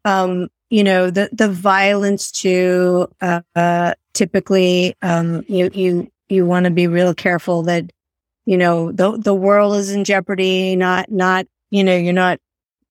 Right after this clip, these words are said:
you, you, the, a lot of the s-, creatures that they're battling and that are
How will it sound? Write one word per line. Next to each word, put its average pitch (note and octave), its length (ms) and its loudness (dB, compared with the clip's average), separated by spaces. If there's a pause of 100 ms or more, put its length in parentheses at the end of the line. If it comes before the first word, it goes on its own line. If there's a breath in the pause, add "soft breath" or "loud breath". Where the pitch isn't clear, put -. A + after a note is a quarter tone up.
(200)
you, - 320 -6
you, G#3+ 380 -2
the, A#3+ 160 0
a - 20 0
lot A#3 240 2
of A3+ 100 -2
the A3 60 0
s-, - 140 -4
creatures A3 400 -2
that G#3 120 -2
they're G3+ 120 2
battling F3+ 600 0
and F3+ 140 -2
that F3 120 0
are F3 340 0